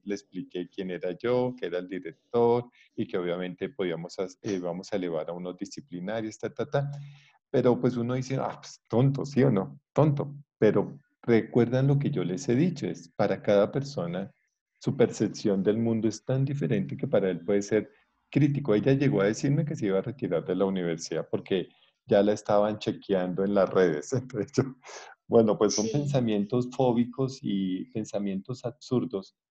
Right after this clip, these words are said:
Speaker 1: pero mira lo interesante, Caro, que eso es lo que sucede. O sea, ¿sí me entiendes? O sea, la gente asume cosas que no son. Tal vez los chinos de, yo sí llamaría a los chinos de ingeniería, los madrearía. ¿Sí me entiendes?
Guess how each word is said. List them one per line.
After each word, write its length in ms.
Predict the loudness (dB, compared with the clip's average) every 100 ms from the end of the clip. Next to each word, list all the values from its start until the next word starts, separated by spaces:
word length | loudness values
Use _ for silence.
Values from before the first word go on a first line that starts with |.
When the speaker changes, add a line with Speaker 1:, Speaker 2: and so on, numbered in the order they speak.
| _ _
Speaker 1:
pero 140 | 2 4
mira 220 | 4 2
lo 120 | 2
interesante, 640 | 2 0 -2 -2 -4 -4 -4
Caro, 260 | -4 -4 -4
que 140 | -4
eso 180 | -2 -2
es 60 | -2
lo 120 | -2
que 100 | -4
sucede. 440 | -6 -4 -2 -2 -6 _ _ _ -4
O 60 |
sea, 220 | 4 4 4 -8 _ -8
¿sí 120 | 0
me 80 | 2
entiendes? 440 | 4 2 2 -2
O 60 | -2
sea, 140 | 0
la 140 | 0 0
gente 320 | -2 -2 -2
asume 340 | 0 -2 -2
cosas 360 | -2 -2 -2 -4
que 120 | -4
no 140 | -4
son. 200 | -2 -4 -6 -20 _ _ _ 0
Tal 140 | 0
vez 120 | 2 -2
los 140 | -4
chinos 300 | -4 -4 -4
de, 240 | -4 -4 -6
yo 160 | -6 -4
sí 200 | -4 -4
llamaría 480 | -2 -2 -2 -2 -2
a 40 |
los 120 | -2 -6
chinos 280 | -8 -8
de 100 | -8
ingeniería, 500 | -10 -8 -8 -6 -4
los 280 | -6 -8 -12
madrearía. 680 | -10 -8 -6 -6 -6 -6 -8 _ _ _ _ _ _
¿Sí 100 | -6
me 120 | -2
entiendes? 380 | 0 0 -2